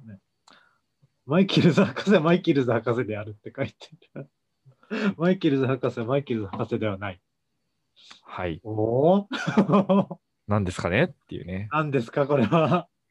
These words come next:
Speaker 2: えー、これね、細かいとこ、どうしようかな、これ。いやー、読んでほしいですけどね。あのー、
Speaker 1: あー、これちょっと読みたいな。うんうん。
Speaker 2: うん、これはね、あの、割と、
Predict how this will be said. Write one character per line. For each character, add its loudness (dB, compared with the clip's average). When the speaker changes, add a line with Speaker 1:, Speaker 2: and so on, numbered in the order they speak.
Speaker 2:
え 2
ー、 -16
こ -2
れ 0
ね、 -2
細 0
か 2
い 0
と -2
こ、 2
ど 2
う 0
し -2
よ 0
う 2
か 2
な、 0
こ 2
れ。 -2
い -4
や 0
ー、 0
読 -2
ん -8
で 2
ほ 0
し -4
い 2
で 2
す -16
け -2
ど 2
ね。 2
あ 2
の 4
ー、 6
Speaker 1:
あ 4
ー、 4
こ 4
れ 4
ち -2
ょ 0
っ -8
と -8
読 2
み 0
た -2
い 0
な。 -8
う -4
ん -6
う 2
ん。 4
Speaker 2:
う -
ん、 -6
こ 2
れ 6
は 6
ね、 4
あ 4
の、 4
割 4
と、 2